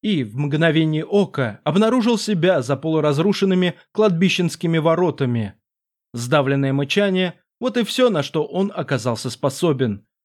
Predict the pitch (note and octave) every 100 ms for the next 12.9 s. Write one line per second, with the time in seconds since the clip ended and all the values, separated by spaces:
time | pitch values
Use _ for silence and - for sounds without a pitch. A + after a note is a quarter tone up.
0 | _ - B3 A#3+ G#3+ - D3 D3 D#3 C#3+
1 | - C3 D3+ D#3 D3+ C#3+ D3 C#3 - D#3+
2 | D#3 C#3 - C3 B2 G#2 _ _ _ _
3 | _ B2 C#3+ C#3 C3+ F3 G#3 F#3 F3+ -
4 | _ _ A#3+ B3+ A#3+ A3+ A3+ G#3+ G#3 G3
5 | F#3+ G#3+ G3 F#3 - D#3+ - G#3 C3+ A2+
6 | _ _ - C#3+ B2+ - A3 A3 G3+ F3+
7 | D3+ A#2+ C3+ C3+ A#2 C#3 C3 C3 - D#3+
8 | C3+ G#2 - _ _ _ - A#2 B2 D#3+
9 | A3+ G#3 A3 G#3+ A3 F#3+ A2+ G#2+ _ _
10 | - C#3 C#3 A#2 - _ _ - D#3 B3
11 | G#3 A3+ G#3+ F3+ E3+ D#3+ B2+ D3 F3+ F3
12 | D#3+ C#3+ D3+ B2+ C#3 D3 C3+ G#2